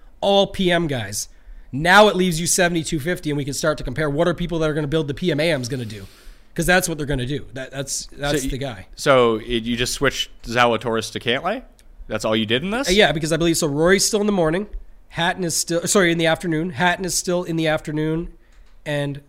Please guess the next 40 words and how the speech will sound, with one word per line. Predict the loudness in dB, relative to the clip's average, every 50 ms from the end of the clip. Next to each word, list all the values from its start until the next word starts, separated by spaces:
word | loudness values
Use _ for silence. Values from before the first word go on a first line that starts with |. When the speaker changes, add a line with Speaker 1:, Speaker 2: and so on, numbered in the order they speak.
| -20 -10
Speaker 1:
Fleetwood | -6 -6 -4 -4 -4 -4 -4
is | -4 -2
in | -2
the | -2 -2
afternoon, | -2 -4 -4 -4 -4 -2 -2
and | -4
Cantlay | -2 -2 -2 -2 -2 -4 -4 -4
would | -4 -4 -6
be | -6 -6
the | -6
guy | -6 -6 -6 -6
that | -8 -10 -10
becomes | -12 -10 -10 -10 -10 -8
popular | -8 -8 -8 -8 -10 -10 -10 -10
there. | -10 -10 -10 -8
So | -8 -8 -8 -6 -6 -4
Speaker 2:
Okay. | -4 0 0 2 0 0 -2 -6 -16 -18 -10
Speaker 1:
that | -2
Speaker 2:
So | 2 4 4 6
that | 6
Speaker 1:
leaves | 4 4 2
us | 0 0 0
seventy-two | 2 2 2 2 2 0 -2 -2 -2 -4 -4
fifty. | -2 -4 -4 -4 -4 -6 -8 -6
Speaker 2:
that | 0 2 2 4
actually | 4 4 4 2 2 0 -2 -2 -2 -2 -2
gives | -2 0 0 0 0 0 0
us, | 2 2 2 2 0 -2 -4 -4
uh, | -2 0 0 2 0 0 0
once | -2 -4 -4 -6
you | -2
plug | 0 2 2 2
in | 0 0
Eric | 0 0 0 0 0 -2
Cole, | -2 0 0 2 2 0 0
who's | -2 -2 -4
in | -4 -4
the | -6
P | -6 -8 -8 -8 -8
M, | -8 -8 -8 -10